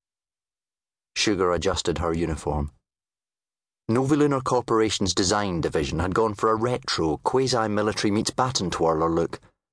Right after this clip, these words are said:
Marketing said it accented the refined and genteel lines of the passenger salons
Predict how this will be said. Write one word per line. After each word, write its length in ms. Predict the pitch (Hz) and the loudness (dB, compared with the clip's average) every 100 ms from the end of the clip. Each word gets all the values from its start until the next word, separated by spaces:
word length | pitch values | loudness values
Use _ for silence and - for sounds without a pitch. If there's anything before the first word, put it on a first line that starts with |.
| _ _ _ - | _ _ _ 0
Marketing 460 | 135 151 - 117 | 2 2 0 0
said 280 | 110 120 110 | 0 2 2
it 100 | 113 - - | 0 -2 -4
accented 720 | - 123 - - 107 95 101 | -2 -2 0 0 0 0 0
the 80 | 95 | 0
refined 500 | 98 - 104 98 95 | 0 0 -2 -2 -2
and 160 | 90 90 | -2 0
genteel 400 | 104 98 90 101 | 0 0 0 0
lines 460 | 90 98 98 92 | 2 0 0 -2
of 80 | 87 | -2
the 80 | 92 | -2
passenger 500 | - 98 - 92 87 | -2 0 0 -2 -2
salons 500 | - 90 90 90 85 | 0 0 0 0 -2